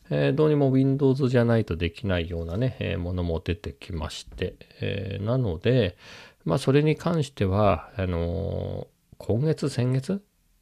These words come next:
今月だったか。息子用にね、えーと、学校で指定のデルのノートパソコンを買ったので、まあ、ちょっとまだね、学校は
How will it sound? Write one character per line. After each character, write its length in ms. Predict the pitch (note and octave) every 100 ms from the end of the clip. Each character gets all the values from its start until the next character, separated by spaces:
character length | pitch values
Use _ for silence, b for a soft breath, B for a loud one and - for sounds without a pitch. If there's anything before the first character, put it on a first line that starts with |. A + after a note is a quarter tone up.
| _ _
今 220 | - - A#2
月 160 | F3
だ 80 | G3+
っ 20 |
た 120 | G3+
か。 180 | - F2 _ b _
息 160 | A2 -
子 120 | -
用 140 | G#2 G#2
に 120 | A#2
ね、 200 | E3 - _ -
え 240 | F2 E2+
ー 60 | -
と、 400 | E2 F2 F2 F2+
学 180 | - -
校 200 | - F2+
で 120 | F2
指 140 | E2+ -
定 200 | - F2+
の 220 | C3 - b b -
デ 120 | A2+
ル 100 | G2+
の 200 | E2+ D#2+ -
ノ 100 | F#2+
ー 20 |
ト 100 | A2
パ 100 | C3+
ソ 100 | B2+
コ 80 | A2
ン 20 |
を 60 | D#2+
買 160 | - D#2+
っ 40 | _
た 120 | F2
の 100 | E2
で、 280 | F2 C3 A2+
ま 120 | A2+
あ、 20 |
ち 80 | A2+
ょ 40 | D3
っ 20 |
と 80 | G2
ま 140 | E2+
だ 100 | E2
ね、 120 | G#2
学 160 | A#2+ F#2+
校 160 | F#2+
は 180 | F2+ E2+